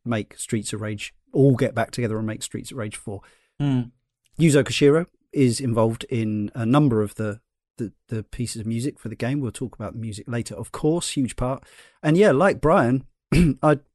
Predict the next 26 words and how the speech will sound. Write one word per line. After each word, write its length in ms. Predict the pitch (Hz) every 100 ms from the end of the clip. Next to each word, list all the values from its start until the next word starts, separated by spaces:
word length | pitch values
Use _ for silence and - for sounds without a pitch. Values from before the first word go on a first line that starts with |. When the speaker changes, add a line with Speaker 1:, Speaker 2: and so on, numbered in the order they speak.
| _
Speaker 1:
probably 400 | - 311 247 135
would 140 | 123 127
have 120 | -
bought 200 | 135 123
this 360 | 110 - - - _ _ _ _ _ _ _ -
day 220 | 127 123
one, 240 | 110 113 117
having 440 | 135 123 117 113
seen 500 | - 139 127 113 104
the 260 | - 110 110
reception 520 | 104 - - - 110
to 120 | -
it, 200 | 113 139
but 120 | 156 -
I 100 | 143
didn't 360 | - 170 165
need 360 | 127 151 202 -
to 200 | - 98
because 300 | 101 - 127
it 160 | 127 -
was 380 | 123 123 - - _ _
ga-, 140 | 143
on 160 | 147 139
Game 260 | 143 151 139
Pass 240 | 107 104
from 480 | - 131 127 123